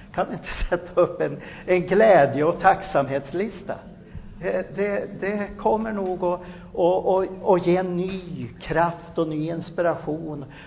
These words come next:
och tro till att be också för bönämneslistan som vi har.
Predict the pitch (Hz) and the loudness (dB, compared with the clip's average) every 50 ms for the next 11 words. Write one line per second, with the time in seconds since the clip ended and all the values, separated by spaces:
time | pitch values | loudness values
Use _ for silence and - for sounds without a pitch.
0 | - - - 156 143 131 - - 156 143 156 170 170 156 143 - - 156 147 131 | -18 -6 -2 -2 -2 -2 -2 -4 -2 -2 -2 -4 -6 -8 -10 -8 -6 -4 -4 -2
1 | 139 131 123 131 - - - - - - - - - - - - 131 117 - - | -2 -4 -4 -6 -10 -16 -20 -20 -20 -20 -20 -20 -20 -20 -16 -14 -12 -8 -4 -2
2 | 160 147 151 160 151 143 - - 165 139 - - - - - 139 127 - - 135 | -2 0 0 -2 -2 -4 -2 -4 -4 -4 -4 -8 -12 -8 -8 -8 -4 -2 -2 -2
3 | 135 135 - 151 156 156 143 123 113 123 127 131 139 165 160 160 147 - - - | -2 -2 -2 -2 0 0 -2 -4 -4 -6 -6 -6 -8 -10 -12 -12 -14 -14 -16 -18
4 | - - 143 139 156 - - - - - - - - - - - - - - - | -14 -10 -10 -10 -10 -12 -16 -16 -14 -14 -14 -14 -16 -20 -20 -20 -20 -18 -16 -16
5 | - - - - - 143 113 113 110 107 - - - - - - | -16 -12 -10 -6 -4 -4 -4 -4 -6 -6 -8 -10 -12 -12 -16 -18